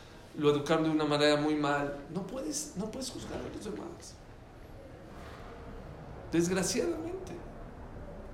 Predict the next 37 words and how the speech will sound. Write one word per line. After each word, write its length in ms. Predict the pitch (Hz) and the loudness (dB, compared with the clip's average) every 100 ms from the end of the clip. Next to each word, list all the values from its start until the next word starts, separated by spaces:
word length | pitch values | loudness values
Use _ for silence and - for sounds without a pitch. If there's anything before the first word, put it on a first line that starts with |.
| - - | -10 0
Hay 200 | 147 170 - - - | 2 2 0 -10 2
caras 340 | 170 175 170 | 6 8 6
vemos, 300 | 151 139 - | 4 2 0
corazones 540 | - 156 - 147 139 151 | 0 0 0 -4 -2 -2
no 100 | 143 | -2
cono-, 220 | - - | -2 -2
no 260 | 151 151 | 0 2
conocemos. 720 | 151 170 180 - - 175 - - - - | 2 0 0 -2 -4 -6 -10 -12 -14 -6
La 80 | - | -4
situación 480 | - 131 120 147 160 | -4 -4 -4 -2 -2
es 100 | - | -4
difícil. 360 | 165 - - - - - - - - - - - - - - - - - - - - - - - - | -8 -10 -12 -14 -14 -16 -16 -16 -16 -18 -18 -18 -18 -18 -16 -16 -16 -16 -16 -18 -16 -16 -16 -16 -4
Entonces, 520 | 180 220 220 226 - - - - - | 2 6 6 6 2 -2 -12 -14 -4
que 120 | 208 | 2
eso 200 | 208 233 | 4 6
no 400 | 202 214 214 - - - | 6 6 6 2 -6 0
lo 100 | 160 | 2
veas 220 | 165 - | 2 0
para 260 | - 147 143 | 0 0 2
abajo, 340 | 151 - 143 147 | 2 2 0 2
no 120 | 220 | 2
porque 200 | - - | 2 -2
se 120 | 175 | -2
porte 280 | 165 170 175 | -2 4 6
de 60 | |
esa 120 | 160 160 | 6 2
manera, 380 | 143 143 147 | -2 0 0
no 160 | 185 240 | 2 2
porque 240 | 247 214 185 | 4 4 4
no 180 | 196 | 6
piense 280 | 202 196 180 | 4 2 2
como 220 | 180 170 | 4 4
tú, 220 | - 185 202 | 4 2 2
no 140 | 214 | 2
lo 100 | 170 | 0
puedes 180 | 190 190 | 0 -2
juzgar. 600 | 190 170 208 - - - | -2 2 4 4 0 -8